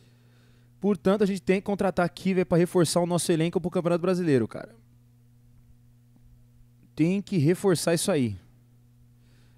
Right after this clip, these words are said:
Olha, eles dificultam ao máximo, cara. Eles querem mesmo, ele-, eles meio que forçam, velho, você a,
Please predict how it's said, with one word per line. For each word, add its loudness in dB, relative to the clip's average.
Olha, -6
eles -2
dificultam -4
ao -2
máximo, -4
cara. -4
Eles -4
querem 0
mesmo, 0
ele-, -4
eles 0
meio 0
que -4
forçam, -2
velho, 0
você 0
a, 0